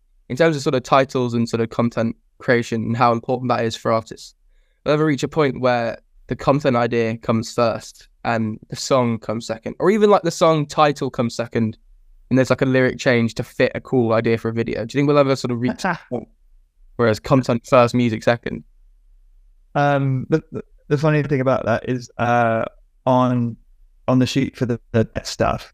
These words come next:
Speaker 2: um, I remember saying to one of the members of the Bombay, like, "You know, you can, like, on the next record, you can basically name a track whatever you want,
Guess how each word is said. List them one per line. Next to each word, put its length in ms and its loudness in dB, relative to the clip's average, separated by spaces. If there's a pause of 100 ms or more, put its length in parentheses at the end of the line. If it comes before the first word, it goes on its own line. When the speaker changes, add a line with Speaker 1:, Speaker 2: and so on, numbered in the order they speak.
Speaker 2:
um, 460 2
I 60 -4
remember 200 0
saying 300 -2
to 100 -4
one 120 0
of 40 -2
the 40 2
members 240 0
of 140 -8 (140)
the 60 -6
Bombay, 300 0
like, 200 -4
"You 100 -4
know, 100 2
you 220 2
can, 260 -2 (280)
like, 300 -2
on 100 -4
the 60 0
next 220 -2
record, 280 0
you 80 -2
can 140 -8
basically 340 2
name 260 0
a 80 -2
track 320 -4
whatever 240 0
you 140 -2
want, 420 -2